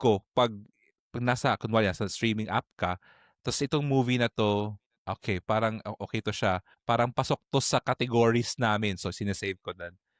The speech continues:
Tas pinapanood ko sa, ah, pinapanood ko sa kay-, nasa ko yung trailer, ano, feeling mo gusto. So,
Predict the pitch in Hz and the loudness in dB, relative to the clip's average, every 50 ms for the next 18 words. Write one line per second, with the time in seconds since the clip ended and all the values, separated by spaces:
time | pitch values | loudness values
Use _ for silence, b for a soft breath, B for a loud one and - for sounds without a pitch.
0 | _ _ _ _ - 110 - - 143 131 127 127 - 131 131 127 123 117 107 - | _ _ _ _ -8 -6 -4 -2 0 0 0 2 2 2 2 2 0 -2 -2 -2
1 | - 117 113 - - - 104 95 87 - - - 90 98 - - - 110 107 110 | 0 0 2 2 2 0 2 2 0 -2 -6 -8 -8 -8 -8 -6 -6 -4 -4 -2
2 | - 110 113 110 107 104 - 107 - - 104 - 90 82 - - _ _ - 92 | -2 -2 -2 -4 -4 -4 -4 -6 -4 -4 -4 -6 -6 -8 -10 -12 _ _ -10 -6
3 | 92 104 92 110 107 92 92 - - 131 139 127 104 80 98 104 90 82 82 - | -2 -2 -2 0 -2 -4 -2 0 0 0 2 2 0 0 0 -2 -2 -4 -6 -6
4 | _ - 104 101 101 101 98 98 95 95 101 - - - 131 | _ -4 -2 -2 -2 -2 -4 -6 -6 -8 -10 -10 -6 -6 -6